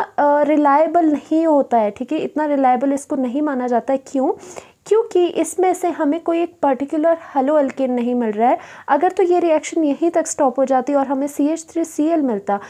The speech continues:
so फिर तो ये अच्छी होनी थी रिएक्शन, ठीक है। But ये क्या है, इसमें हमें मिक्सचर मिल रहा है। मिक्सचर किस किस चीज़ का मिल रहा है? जैसे सी एच थ्री, अ, सी एच थ्री,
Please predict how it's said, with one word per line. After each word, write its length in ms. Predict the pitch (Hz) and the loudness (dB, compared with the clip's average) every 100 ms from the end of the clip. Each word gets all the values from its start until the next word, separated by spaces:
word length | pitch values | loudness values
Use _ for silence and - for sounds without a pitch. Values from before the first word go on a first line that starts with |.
| - - _ - | -20 -20 _ -2
so 320 | 381 330 - | 0 0 -2
फिर 200 | 240 277 | -2 0
तो 120 | 254 349 | 0 -2
ये 200 | 339 381 | 0 0
अच्छी 340 | 285 - 370 | -2 0 0
होनी 300 | 330 285 269 | 2 2 -2
थी 120 | 277 | -2
रिएक्शन, 600 | 240 226 202 - 240 220 - - | 0 0 -2 -4 -4 -4 -8 -6
ठीक 160 | 269 | -2
है। 120 | 330 392 - _ _ _ _ - | -2 -4 -16 _ _ _ _ -2
But 180 | 285 320 | 0 2
ये 140 | 359 | 2
क्या 180 | 359 339 | 4 2
है, 200 | 302 339 | 2 0
इसमें 260 | 285 - 339 | 0 -4 -4
हमें 260 | 294 311 | -2 0
मिक्सचर 400 | 311 285 - 339 | 0 -2 -4 -4
मिल 180 | 311 240 | -2 -2
रहा 180 | 214 214 | -2 -2
है। 160 | 208 214 - - - | -4 -8 -16 -16 -6
मिक्सचर 300 | 311 - 381 | -6 0 0
किस 220 | 381 339 | 0 -4
किस 220 | - 339 | -4 -4
चीज़ 240 | - 302 - | -2 -2 0
का 100 | 330 | 0
मिल 180 | 311 294 | 2 2
रहा 140 | 311 | 2
है? 100 | 330 | 2
जैसे 260 | 302 294 330 | 0 -2 -4
सी 240 | - 254 | -2 -2
एच 160 | 269 - | -2 -4
थ्री, 280 | 302 285 285 | -4 -2 -2
अ, 260 | 262 269 | 0 0
सी 180 | 269 311 | 0 -2
एच 380 | 311 339 - - | -2 -4 -10 -6
थ्री, 540 | 262 269 269 302 320 | 0 0 -2 -2 -2